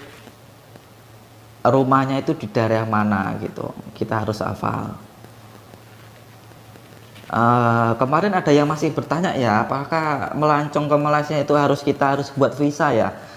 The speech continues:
Jadi kalau kita untuk warga Indonesia, kalau kita melancong ke negara asean itu tidak perlu membooking visa ya. Eh, kok membooking, membuat visa, karena sebagai warga Indonesia itu free visa atau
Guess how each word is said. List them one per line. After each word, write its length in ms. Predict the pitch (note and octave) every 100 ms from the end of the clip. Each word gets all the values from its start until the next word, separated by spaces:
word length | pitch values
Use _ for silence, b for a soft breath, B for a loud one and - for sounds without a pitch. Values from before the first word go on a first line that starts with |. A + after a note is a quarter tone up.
| B B -
Jadi 480 | C3+ C3 F3 G#3+ G#3
kalau 240 | F#3 F3+
kita 400 | F3 F3 E3+ D#3
untuk 240 | E3+ E3+ D3
warga 400 | D#3 D3+ B2+ B2+
Indonesia, 560 | B2+ A#2+ A#2+ - C3+
kalau 240 | C#3 C3+ C3
kita 320 | B2 C3 C3
melancong 560 | C3 A#2+ B2 - C#3+
ke 320 | C#3 C3+ B2+ C3
negara 400 | B2+ A#2 A2 F2+
asean 320 | A#2+ - B2 B2+
itu 160 | B2
tidak 320 | D#3 A#2 A2 -
perlu 220 | B2 B2+
membooking 480 | C3 A#2+ A2 A#2 A2+
visa 240 | A#2 A2+ B2 G2+
ya. 160 | F#2 - B B -
Eh, 160 | A#2+ A2
kok 240 | F#2+ G2+
membooking, 480 | A2 G#2 G2 F#2+ G#2
membuat 400 | A2+ G#2+ G#2+ F#2
visa, 480 | G2 G2+ A#2+ G2+ G2+ G#2+
karena 480 | A#2 D3 C#3+ C#3+ - B B B B B
sebagai 400 | - A#2 A2+ A#2+ A2+
warga 240 | A2 - G#2+
Indonesia 400 | A2+ A2 A#2 A#2
itu 400 | B2 D3 C#3+ D3
free 400 | C#3+ - D3 C#3+
visa 400 | C3 A#2+ G#2+ G#2+
atau 720 | A2+ B2 C3 C3+ C3 B2 G#2+